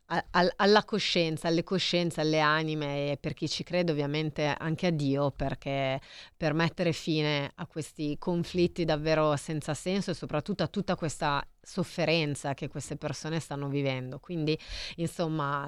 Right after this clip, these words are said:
trasmettere anche delle canzoni o delle poesie, qualsiasi forma artistica che possa aiutare anche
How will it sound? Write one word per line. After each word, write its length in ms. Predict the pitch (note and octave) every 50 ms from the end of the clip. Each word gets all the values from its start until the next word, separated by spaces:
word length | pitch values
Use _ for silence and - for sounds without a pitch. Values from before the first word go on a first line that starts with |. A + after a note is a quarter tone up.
| C3+
trasmettere 640 | _ - F3 F3 F3 F3 F#3+ F#3+ F#3+ F#3 - G3+ G3
anche 320 | F#3 F3+ F3+ - - F#3+
delle 240 | F3 F#3 F3+ F3+ F3
canzoni 600 | - F#3 F3 F3+ F3+ - - F#3+ F3+ F3 E3+ E3
o 40 | D#3
delle 220 | D#3 D#3+ D#3 D#3
poesie, 420 | - - E3 E3 D#3+ D3+ E3+ E3+ E3
qualsiasi 460 | - E3 D3+ - - F#3+ - A3 F3+
forma 300 | - F#3+ F3 F3 E3+ E3
artistica 760 | E3 D#3+ - - G3+ G3+ F#3+ - - - E3+ - - D3+ -
che 100 | - D3
possa 380 | - - D#3+ D#3 - - -
aiutare 580 | D3+ D3+ E3 E3 - - F#3 F3 E3+ D3+ D3 D3
anche 420 | D3 C#3+ D3+ D3 - - D3+ D3